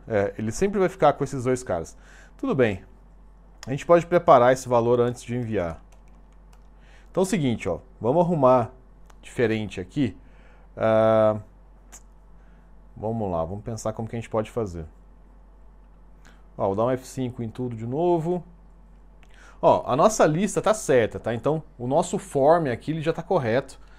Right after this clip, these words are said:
Ah, o que a gente precisa fazer agora é conseguir submeter e também, ah, conseguir... Ó, o get options aqui a gente nem precisa usar mais.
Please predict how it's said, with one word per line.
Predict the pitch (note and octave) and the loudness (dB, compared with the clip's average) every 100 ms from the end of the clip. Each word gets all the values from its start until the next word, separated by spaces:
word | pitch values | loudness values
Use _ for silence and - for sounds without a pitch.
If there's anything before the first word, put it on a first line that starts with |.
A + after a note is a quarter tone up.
| - - - - | -20 -20 -16 -2
Ah, | A2+ A2+ A2+ | 2 4 4
o | A2+ | 0
que | - | -4
a | |
gente | C#3 | -8
precisa | - - D#3 | -6 -2 -2
fazer | - C#3 A2+ C3 | 2 2 4 2
agora | A#2+ A#2 C3 C#3+ - - - | 4 6 4 2 -4 -20 -20
é | - | -12
conseguir | A2+ D3 - B2+ C3 | -4 -4 -2 -2 -2
submeter | C3+ C3+ F3 F3+ C#3+ F3 F#3+ - - - - - | -2 -2 -2 -2 -2 -2 -4 -20 -20 -20 -20 -8
e | C#3 F3 G3 - - - - - - - - - | -2 -2 -4 -16 -20 -20 -20 -20 -20 -20 -20 -10
também, | - D#3 C#3 A#2 C3 D3 - - - - - - - - - - | 0 2 2 2 0 -2 -8 -20 -20 -20 -20 -20 -20 -20 -20 -18
ah, | - A2+ A2+ | -4 -2 -2
conseguir... | A#2 C#3 C3+ C#3 A#2 C#3 | -2 -8 -6 -8 -4 0
Ó, | C3+ A#2 | 4 4
o | G2+ | 6
get | B2 B2 | 2 2
options | A#2+ C3 - A#2+ | 0 0 0 -8
aqui | A2 - | -8 -8
a | C#3+ | -12
gente | |
nem | C#3 | -10
precisa | C#3 - B2 | -12 -10 -10
usar | A#2 G#2 G#2+ | -10 -6 -6
mais. | G#2 A#2+ D3 D#3 - - - | -4 -4 -4 -6 -12 -16 -20